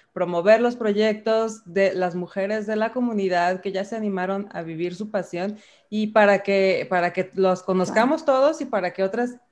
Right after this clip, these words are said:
Speaker 1: chicas también se animen a, y lancen su proyecto, que vean que, que es posible.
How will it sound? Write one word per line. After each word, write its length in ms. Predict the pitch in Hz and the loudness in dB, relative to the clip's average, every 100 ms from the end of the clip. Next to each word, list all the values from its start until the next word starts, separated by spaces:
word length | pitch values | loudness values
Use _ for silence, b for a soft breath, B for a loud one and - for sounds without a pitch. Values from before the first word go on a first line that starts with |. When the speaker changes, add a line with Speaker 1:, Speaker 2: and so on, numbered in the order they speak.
| _ _ _ _ | _ _ _ _
Speaker 1:
chicas 380 | - 214 208 240 | -6 -4 -2 -4
también 320 | 240 185 180 | -2 -2 -4
se 100 | 185 | -6
animen 420 | 220 208 208 233 254 | -4 -2 -2 -2 -4
a, 120 | 226 | -4
y 160 | 170 | -4
lancen 400 | 170 165 180 208 | -2 -2 -2 -8
su 160 | 214 247 | -10 -10
proyecto, 500 | 220 165 190 208 214 | -8 -6 -8 -8 -12
que 140 | 170 | -8
vean 220 | 165 165 175 | -6 -6 -6
que, 280 | 208 208 b b - | -8 -8 b b -6
que 100 | 175 | -4
es 120 | 165 | -4
posible. 480 | 196 190 165 147 | -8 -6 -6 -6